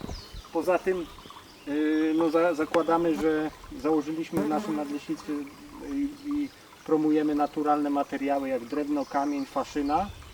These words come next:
Z czasem tu też był to obiekt, który był oddany do użytku we wrześniu po-, dwa tysiące dziewiętnastego roku, a już widzimy, e, woda naniosła jakiś namuł, kamienie,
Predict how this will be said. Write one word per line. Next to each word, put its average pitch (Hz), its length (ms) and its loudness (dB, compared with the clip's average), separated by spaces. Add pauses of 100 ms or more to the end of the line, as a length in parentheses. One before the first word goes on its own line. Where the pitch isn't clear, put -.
(640)
Z - 220 -14
czasem 175 360 4
tu 165 140 -4 (140)
też 185 280 6
był 175 180 0
to 180 180 4
obiekt, 160 280 4
który 165 260 -2
był 160 200 2 (300)
oddany 156 500 4
do 147 140 2
użytku 143 440 0
we 135 180 0
wrześniu 151 460 -2
po-, 151 80 -6 (440)
dwa 269 260 -4
tysiące 294 400 -4
dziewiętnastego 277 720 -4
roku, 277 220 -2
a 311 120 -2
już 302 160 2
widzimy, 156 420 -2 (720)
e, 139 240 -2
woda 156 340 6
naniosła 143 480 0
jakiś 147 280 -6
namuł, 160 380 4
kamienie, 156 720 2